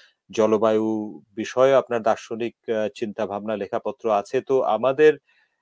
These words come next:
এই সময় হয়তো আমাদের সুযোগ দেবে না বিস্তারিত আলাপ করার, তারপরেও আমি চেষ্টা করব চুম্বক কিছু ভাবনা আপনার কাছ থেকে, আহ, জেনে নেয়া।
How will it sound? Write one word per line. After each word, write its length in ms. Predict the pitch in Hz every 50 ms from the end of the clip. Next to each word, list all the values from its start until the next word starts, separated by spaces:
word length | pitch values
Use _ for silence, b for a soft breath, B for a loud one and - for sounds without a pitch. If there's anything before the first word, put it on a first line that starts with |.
| _ _ _ _ _ _
এই 280 | - 104 - 147 120 113 - - -
সময় 520 | - - - - 131 131 147 160 170 175 151
হয়তো 220 | 156 165 - 170
আমাদের 340 | 156 147 147 139 151 151 135
সুযোগ 440 | - - - 135 143 143 135 113 107
দেবে 240 | 131 135 143 175
না 160 | 165 156 139 127
বিস্তারিত 540 | 113 120 117 - - - 135 123 120 -
আলাপ 280 | 123 110 104 98 95 - _
করার, 260 | - 92 90 117 139
তারপরেও 420 | - - 143 139 - 180 175 190
আমি 360 | 180 160 160 170 170 165 - - -
চেষ্টা 320 | - 156 147 - - 175
করব 280 | 160 170 165 165 180 175 - -
চুম্বক 380 | - 156 143 143 165 165 165 -
কিছু 320 | - 139 - - 135 117 104
ভাবনা 340 | - 95 110 110 - 117 113
আপনার 260 | 107 107 107 104 101
কাছ 220 | - - 98 - -
থেকে, 300 | - 104 - 101 98 95 - _ - _ _ _ _ _ _ -
আহ, 200 | 104 101 98 101
জেনে 280 | 95 101 110 104 110 107
নেয়া। 280 | 101 104 107 117 123